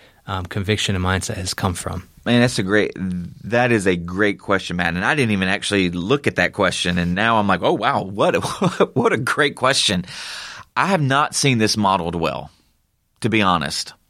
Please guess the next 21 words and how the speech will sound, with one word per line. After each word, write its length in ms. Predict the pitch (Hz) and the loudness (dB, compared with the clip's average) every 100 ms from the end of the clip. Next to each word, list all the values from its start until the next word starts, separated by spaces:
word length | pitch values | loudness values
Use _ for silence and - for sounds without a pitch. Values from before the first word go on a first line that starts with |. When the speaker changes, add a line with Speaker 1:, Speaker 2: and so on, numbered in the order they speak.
| _ - | _ -10
Speaker 1:
Hmm. 140 | 107 95 - _ _ _ _ _ - | -6 -6 -10 _ _ _ _ _ 0
Speaker 2:
It 120 | 127 | 2
is 160 | 156 147 | 4 2
a 80 | 131 | 0
conviction 600 | - 117 107 - - 90 | 0 2 2 0 0 0
of 80 | |
mine. 680 | 85 78 58 60 - 113 95 - _ _ _ _ _ _ _ _ _ _ _ _ _ | 0 -2 -4 -8 -6 -6 -8 -14 _ _ _ _ _ _ _ _ _ _ _ _ _
Speaker 1:
Hmm. 80 | - | -2
Speaker 2:
What 220 | 127 143 - - - - _ _ | 2 2 0 -12 -20 -20 _ _
typically 500 | - 170 202 - 165 | 0 2 2 0 0
does 300 | 131 156 175 | 2 0 0
happen, 480 | 120 101 - 107 107 | 0 -2 0 -2 -2
and, 280 | - 92 92 | -2 -2 0
and 200 | 98 95 | -2 0
you, 180 | 113 - | 0 -2
you, 220 | 110 104 - - | -2 -4 -6 -10
you 140 | - | -4
mentioned 600 | 101 107 151 156 - 87 82 | 0 2 2 2 0 2 2
it, 240 | 82 - _ _ _ _ - | 2 -2 _ _ _ _ -4
but 200 | 131 - | -2 0
I, 160 | 120 160 | 2 2